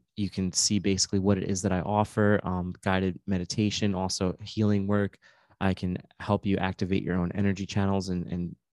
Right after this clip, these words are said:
teach you how to use your energetic abilities that exist beyond your physical body, how to develop your psychic ability. Um, basically, I, I'm a one-stop shop <laughs> for whatever it is that you're, that you're looking for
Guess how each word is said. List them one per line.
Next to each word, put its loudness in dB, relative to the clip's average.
teach 0
you 2
how 2
to -2
use 0
your -2
energetic 0
abilities 2
that -2
exist -4
beyond 0
your -2
physical -2
body, -2
how 4
to 2
develop 0
your -2
psychic 0
ability. 0
Um, -6
basically, 4
I, 2
I'm 4
a 2
one-stop 2
shop 0
<laughs> -6
for 10
whatever 6
it 2
is -2
that 0
you're, -2
that -2
you're 0
looking 0
for 0